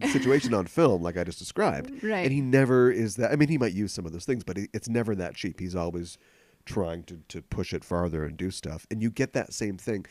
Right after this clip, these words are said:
Speaker 2: He, um, so they, it's a co-direction,
Speaker 1: Right.
Speaker 2: uh, co-production. And I think,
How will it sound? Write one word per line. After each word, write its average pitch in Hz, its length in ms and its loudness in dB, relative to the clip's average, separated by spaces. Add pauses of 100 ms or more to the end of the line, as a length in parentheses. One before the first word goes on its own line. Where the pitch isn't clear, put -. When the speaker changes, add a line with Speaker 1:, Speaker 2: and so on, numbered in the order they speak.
(200)
Speaker 2:
He, 196 340 -2
um, 98 400 -2 (140)
so 165 160 4
they, 156 160 2 (180)
it's 151 160 0
a 139 60 0
co-direction, 104 1120 0
Speaker 1:
Right. 175 260 -2
Speaker 2:
uh, 78 60 -8
co-production. 80 720 -4 (560)
And 98 120 -6
I 95 60 -4
think, 104 260 -4